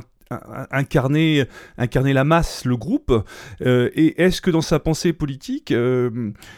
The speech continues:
Evola a lui-même a cherché à, à être un petit peu le, le théoricien d'un, d'une certaine forme de fascisme, ou a-t-il été rapidement mis à l'écart parce qu'il n-, il n'était pas, je dirais,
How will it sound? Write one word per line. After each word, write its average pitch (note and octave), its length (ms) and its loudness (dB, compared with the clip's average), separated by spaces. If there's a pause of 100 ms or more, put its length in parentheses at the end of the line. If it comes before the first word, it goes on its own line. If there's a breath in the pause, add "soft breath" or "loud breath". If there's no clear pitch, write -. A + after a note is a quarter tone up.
(400 loud breath)
Evola D#3 340 4
a G#3 100 6
lui-même G3 400 4
a C#3+ 80 4
cherché G#3 480 -2
à, B2 180 4
à C3 240 0
être - 180 -4
un B2+ 120 0
petit - 140 -14
peu G3 200 0
le, C3+ 160 4
le B2 140 0
théoricien E3+ 680 4
d'un, A#2+ 240 2
d'une B2+ 160 -4
certaine D3+ 240 -2
forme D3 220 0
de C#3 80 0
fascisme, E3+ 480 -2
ou D3+ 40 4
a-t-il D#3 220 2
été E3+ 320 2
rapidement D#3 460 0
mis D#3 160 2
à C#3+ 40 2
l'écart C#3 560 0
parce - 200 -8
qu'il E3 400 -2
n-, B2+ 140 0
il B2+ 100 0
n'était B2+ 240 -2
pas, D#3+ 260 2
je A#2+ 100 -4
dirais, C3 460 2